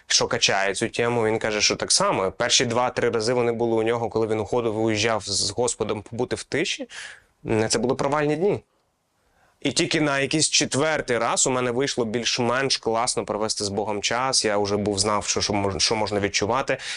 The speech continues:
І навіть було ок, що я дві години впялівся, дивився на гори і просто мовчав. І мені було просто кайфи. От, от, що я просто дивився на красу Божу, і мені було достатньо бути в його присутності. Не в телефоні, не в телевізорі, не якийсь там серіал дивишся. Просто почитав книжку, побігав,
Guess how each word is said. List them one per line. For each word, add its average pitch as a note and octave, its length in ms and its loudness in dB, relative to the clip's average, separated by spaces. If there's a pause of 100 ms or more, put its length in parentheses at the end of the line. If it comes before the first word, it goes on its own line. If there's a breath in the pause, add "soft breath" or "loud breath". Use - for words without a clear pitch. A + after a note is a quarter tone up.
(120 loud breath)
І C3+ 100 2
навіть C#3 340 -2
було C3 380 0
ок, C3+ 280 0
що - 120 0
я A2 100 2
дві A2 160 -2
години A2 340 0
впялівся, A2 520 -2
дивився G#2+ 360 0
на G#2 80 0
гори A2+ 240 0
і G2 40 -4
просто G#2+ 300 -2
мовчав. G2 500 -2
І G2 40 0
мені G2+ 180 2
було G2 220 -2
просто G#2+ 320 -2
кайфи. - 420 -2
От, G2 200 -2
от, G2+ 140 0 (360 loud breath)
що - 180 0
я G2 240 2 (100)
просто B2+ 340 2
дивився G#2 380 2
на F#2 120 -2
красу G2 300 -2
Божу, G2 300 0
і G2 60 2
мені F#2+ 180 2
було F#2+ 200 2
достатньо F#2+ 440 -2
бути F#2 180 0
в F#2 40 0
його F#2+ 180 0
присутності. - 480 -4
Не G#3 120 4
в A3 60 -2
телефоні, B2+ 540 0
не A2+ 120 2
в - 80 -4
телевізорі, A2 600 0
не G#2+ 160 4
якийсь B2+ 220 -2
там B2+ 140 0
серіал G#2+ 400 2
дивишся. F#2+ 420 0 (760 loud breath)
Просто C#3 300 2
почитав - 380 -2
книжку, A2 360 -2
побігав, G#2 500 0